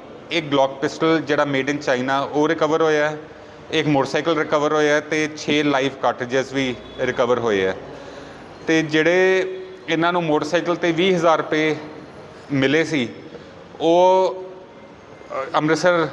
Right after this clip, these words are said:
ਕਮਿਸ਼ਨਰੇਟ ਦੇ ਆਊਟਸਕਰਟਸ ਤੋਂ ਇਹਨਾਂ ਨੂੰ ਇੱਕ, ਅ, ਹੈਂਡਲਰ ਨੇ, ਇਹਨਾਂ ਨੂੰ ਮੈਸੇਜ ਆਇਆ ਸੀ, ਅ, Telegram ਐਪ 'ਤੇ ਹੀ ਹੈ। ਅੰਮ੍ਰਿਤਸਰ ਕਮਿਸ਼ਨਰੇਟ ਦੇ ਆਊਟਸਕਰਟਸ 'ਤੇ ਗਏ, ਉੱਥੋਂ ਇੱਕ ਸਵਿਫਟ ਕਾਰ ਵਿੱਚ ਦੋ ਜਣੇ ਆਏ ਤੇ ਉਹਨਾਂ ਨੇ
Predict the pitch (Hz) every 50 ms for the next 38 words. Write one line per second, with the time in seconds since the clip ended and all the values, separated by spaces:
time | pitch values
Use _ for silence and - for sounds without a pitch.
0 | - - - - - - 175 156 156 147 - - 175 170 160 147 165 165 160 139
1 | 135 131 - - - 165 160 160 - - - 180 170 170 165 160 160 160 165 165
2 | 165 165 160 - - - - - - - 147 160 160 - - - - - - 135
3 | 143 139 143 143 143 139 135 131 131 139 143 147 156 160 156 156 151 151 151 151
4 | - - - 156 160 165 170 170 165 151 139 - 170 160 160 147 139 127 127 120
5 | 131 151 165 175 - - - - - - - - - - - - - - - -
6 | - 147 147 139 139 143 139 151 143 143 139 139 151 151 151 151 147 143 147 -
7 | 160 165 160 160 156 156 156 156 151 - - - - - - - - - - 139
8 | 139 139 147 139 143 156 151 151 151 147 143 - - - 151 151 147 151 160 160
9 | 156 147 151 143 139 139 - - - 160 151 151 - - 165 160 143 131 131 143
10 | 156 160 156 156 - - - - - - - - - - - - - - - -
11 | - 147 156 151 151 156 165 165 165 - - 160 151 151 - - 156 147 147 143
12 | 151 147 147 - - - - 135 120 135 143 147 139 147 147 151 147 139 135 135
13 | 139 139 139 156 147 143 143 143 143 147 147 147 139